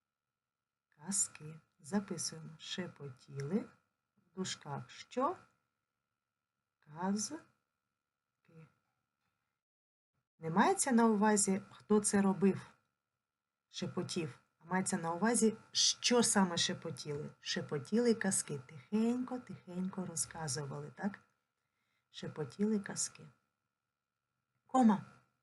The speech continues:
І третє дієслово — це дієслово вкрив. Вкрив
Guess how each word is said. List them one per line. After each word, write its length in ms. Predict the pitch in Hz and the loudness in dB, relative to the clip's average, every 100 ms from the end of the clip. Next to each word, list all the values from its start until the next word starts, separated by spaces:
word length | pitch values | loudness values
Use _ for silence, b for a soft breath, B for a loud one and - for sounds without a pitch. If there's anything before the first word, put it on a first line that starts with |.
| _ _ _ _ _ _ _ _ - | _ _ _ _ _ _ _ _ -8
І 100 | 330 | -6
третє 360 | 302 294 - 196 | 0 0 4 4
дієслово — 580 | 208 208 - 339 359 226 | 8 6 4 0 2 2
це 140 | 220 | 2
дієслово 540 | 196 214 208 262 247 | 4 4 2 -2 0
вкрив. 440 | 240 - 185 151 - _ _ | -4 -2 -2 -2 -6 _ _
Вкрив 640 | _ - 220 285 370 - | _ 4 4 6 0 -4